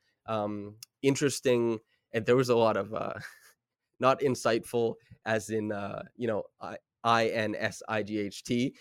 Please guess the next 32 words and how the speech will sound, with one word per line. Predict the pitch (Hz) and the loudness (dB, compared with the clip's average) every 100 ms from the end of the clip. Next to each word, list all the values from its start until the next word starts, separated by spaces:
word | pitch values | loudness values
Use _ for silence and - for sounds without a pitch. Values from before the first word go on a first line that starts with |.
| _ - | _ -2
but | 113 - _ | -2 -2 _
I | 110 110 | -2 0
N | 107 110 104 | 0 -4 -6
C | - 120 | -2 0
I | 104 110 | 2 0
T | - 117 | -2 -4
E. | 117 139 - _ | 0 -2 -4 _
There's | 120 139 | 0 2
a | 139 | 6
lot | 143 156 143 | 10 10 8
of | |
stuff | - - 123 - | 2 2 2 2
in | 113 | -4
the | 113 | -2
chat | - 107 104 | 0 0 0
tonight, | - 113 - | -6 -6 -4
a | |
lot | 127 117 | 0 0
of | 107 | 0
nastiness. | 110 - - 101 - - 208 | -2 -4 -8 -8 -8 -10 -12
I | |
saw | 196 - - | -10 -6 -6
it. | - - _ _ - | -8 -14 _ _ -10
Um, | 107 104 101 95 104 _ | -6 -6 -6 -8 -12 _
everybody | 113 123 123 120 117 | -4 -2 2 2 4
had | 117 107 | 2 0
to | |
get | 107 110 - | -2 -2 0
the, | 107 - 123 | -2 -2 -6
the | 117 | -4
emotions | 110 113 123 123 113 104 | 0 4 4 4 -2 -4
out, | 113 | -6